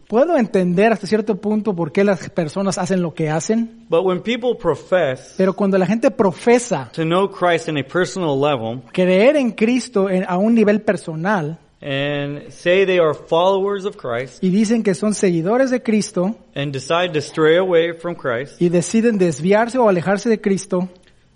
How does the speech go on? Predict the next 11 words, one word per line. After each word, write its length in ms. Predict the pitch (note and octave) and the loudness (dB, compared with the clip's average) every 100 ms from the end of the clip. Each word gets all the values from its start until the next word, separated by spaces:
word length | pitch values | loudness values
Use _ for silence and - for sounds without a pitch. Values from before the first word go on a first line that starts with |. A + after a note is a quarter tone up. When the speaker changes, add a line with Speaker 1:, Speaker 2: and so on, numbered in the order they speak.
| - | -14
Speaker 2:
uh, 720 | - C#3 C3+ C3 A#1+ - - - | -8 -6 -6 -8 -10 -12 -16 -18
to 100 | - | -12
be 160 | C#3 E3+ | -2 0
against 420 | D3 D#3 F#3 F#3 | 2 2 -2 -2
the 80 | G#3 | -4
gospel, 520 | C#3+ C3 C3 - D#3+ E3 | -2 -2 -4 -12 -14 -6
Speaker 1:
estar 300 | F3 - G#3 | -6 0 0
en 120 | F#3+ F3 | 0 0
contra 380 | G#3 A#3 C4+ | 0 2 4
del 100 | B3+ | 4
evangelio, 580 | A#3 A#3 G#3+ G3+ F#3+ G3+ | 4 2 2 4 4 0